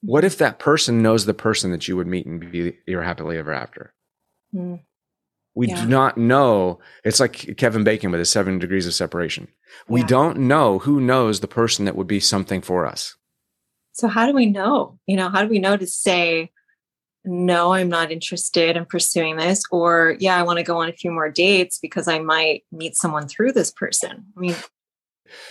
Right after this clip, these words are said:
Speaker 1: So miracles aren't manufactured. They're manifested. They're
Speaker 2: Mm.
Speaker 1: experienced. Imagine you go out and you're having a coffee date, and it's just not a, not a, um, physical or, you know, there's no spark for that love.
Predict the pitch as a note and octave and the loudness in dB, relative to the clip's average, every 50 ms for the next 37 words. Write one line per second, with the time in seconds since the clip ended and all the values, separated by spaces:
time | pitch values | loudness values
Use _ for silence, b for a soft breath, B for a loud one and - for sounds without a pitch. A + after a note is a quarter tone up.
0 | B B B - C3+ B2+ A#2+ A#2 A#2+ C#3 D#3+ E3 - D3+ C#3+ A#2+ C3 B2 - E2+ | B B B 4 4 4 4 4 4 4 4 4 4 2 2 4 4 2 2 2
1 | A#2 A2+ A2 G2+ F#2 - F2 E2+ - - - - - - _ _ _ _ _ - | 2 2 2 2 2 2 0 0 -2 -6 -10 -12 -14 -18 _ _ _ _ _ -8
2 | F#2 F#2 G2+ G#2 G2+ F2+ E2+ - C#2+ - - - - - _ _ _ _ _ _ | -4 -2 -2 0 -2 -2 -4 -8 -8 -10 -10 -12 -14 -20 _ _ _ _ _ _
3 | _ _ _ _ _ _ _ _ - F#2 F#2 E2+ - - - G2 F2+ - - - | _ _ _ _ _ _ _ _ -6 -4 -4 -4 -4 -4 -2 -2 -2 -2 -4 -8
4 | - - - - _ _ _ _ - - - A#2 C3 C3+ C#3+ C#3 C#3+ D3+ C#3+ B2 | -12 -16 -16 -16 _ _ _ _ -6 0 2 4 4 4 4 2 2 0 2 2
5 | B2+ A#2+ A2+ A2 A2 A2 A2+ - G2+ G2+ F#2+ F#2 F2+ F2 F2+ G#2+ A2 A2+ G#2+ - | 4 4 4 6 4 4 2 0 -2 -2 -2 -2 -2 -2 -4 -4 -4 -4 -6 -6
6 | - A2 G#2 G2+ - A2 G2 F#2 G2 F#2 F#2 F#2 F#2+ - - F#2+ G2 G2 F#2 F#2+ | -2 -2 -2 -2 -2 -4 -4 -2 0 0 0 0 -2 -2 -2 -2 0 0 0 -2
7 | - - - A#2 - - - G#2+ G#2 G2+ G2 F#2 E2+ - - G2+ G#2 G#2 G2+ F#2+ | -2 -2 -2 -2 -2 0 0 2 2 2 2 2 0 -2 -2 0 0 0 2 2
8 | F2 E2+ - - F2 E2+ E2 D#2+ D#2+ D#2 D2+ D2+ D2+ - _ - - C3+ C#3 C3+ | 0 -2 -2 -4 -6 -4 -4 -4 -6 -6 -8 -12 -14 -18 _ -4 0 0 2 2
9 | C3 C3 - B2+ A#2+ A#2+ A#2+ A#2+ A2+ - - _ _ _ _ _ _ _ - G2 | 0 0 2 2 4 4 4 2 0 -2 -6 _ _ _ _ _ _ _ -6 -2
10 | G2 G2 F#2+ F#2 F2 - _ _ _ _ _ _ - G#2 G2+ G2 - - G2+ G#2+ | 0 0 0 0 -2 -6 _ _ _ _ _ _ -12 -10 -10 -10 -10 -6 -4 -2
11 | F#2+ F#2 F2+ G2 G2+ G2+ B2+ B2 A2 - - A2+ G2+ E2+ - - _ - _ _ | -2 0 0 0 0 0 0 -2 -2 -2 0 0 2 2 0 -4 _ -20 _ _
12 | _ _ _ _ _ _ _ - - F2+ F2+ F2 F#2 D#2+ - - F#2 G2 A2 A#2 | _ _ _ _ _ _ _ -8 -4 -2 0 2 2 0 0 0 0 2 4 4
13 | A2 F#2 E2+ - - | 4 2 -2 -12 -20